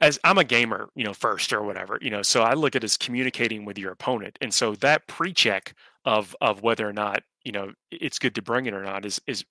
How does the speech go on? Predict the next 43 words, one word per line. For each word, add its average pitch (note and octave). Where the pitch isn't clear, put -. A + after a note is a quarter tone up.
probably G3+
also C3+
to A#2
avoid G#2+
some G#2+
communication A2+
issues, A2
maybe A2
with G2+
an G2
opponent G#2
across A#2+
the -
table. -
You G#2
know, F#2+
they G#2+
wanna G2+
have B2
a A2
chance A2+
to A2
review G#2
it G2+
before A#2+
it -
maybe A2+
turns A2
into G2
a F#2+
situation G#2+
later B2
on A#2
when A2+
it G#2
really C3
matters. G#2
Like G#2+
if G#2
you're A#2
playing A2
for A#2+
some, G#2+